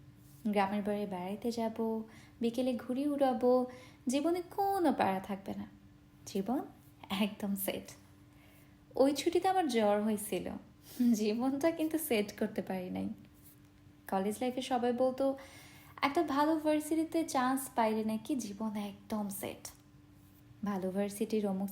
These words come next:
সাবজেক্টটা পাইলেই জীবন পুরো সেট।" জীবন সেট করতে পাগলের মতো চেষ্টা করলাম, ভার্সিটিতে গিয়েও জীবন সেট হয় নাই। আর্থিক টানাপোড়েন, প্রেম, সিজিপিএ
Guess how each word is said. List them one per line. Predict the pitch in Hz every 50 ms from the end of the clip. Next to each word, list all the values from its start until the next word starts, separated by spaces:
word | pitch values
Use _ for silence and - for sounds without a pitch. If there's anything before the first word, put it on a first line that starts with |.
| -
সাবজেক্টটা | - 202 196 - - - 208 - - 240 240 -
পাইলেই | - 226 220 226 233 247 311 359 415 415 - - - - - - - -
জীবন | 277 277 294 294 311 330 330 320
পুরো | 320 - 294 277 277 277 285 285 294 277 262 226
সেট।" | - - - - - - - - - - - - - - - - - - - - - - -
জীবন | - - 196 196 196 247 269 294
সেট | 285 - 254 240 254 - -
করতে | 247 226 240 - 262
পাগলের | 262 - 208 190 190 190 190 196 202
মতো | 202 202 196 - 208
চেষ্টা | - - 190 - - - - 220
করলাম, | - - 226 214 214 220 220 220 220 - _ 220 208 214
ভার্সিটিতে | 214 202 196 190 - 202 196 226 196 196 240 214
গিয়েও | 196 - 202 196 226 277 330 339 269
জীবন | 208 190 202 190 190 240 294 349 -
সেট | - - - 208 185 185 - - -
হয় | 202 202
নাই। | 202 - - - - - - - - - - - - - -
আর্থিক | 208 220 226 - - 269 269
টানাপোড়েন, | - 247 226 233 240 233 247 247 240 240 240 240 240 240 240 247 247 - - -
প্রেম, | 202 202 196 202 214 220 226 233 233 233 233 233
সিজিপিএ | - - 202 190 196 - 214 208 - 226 226 226 226 226 226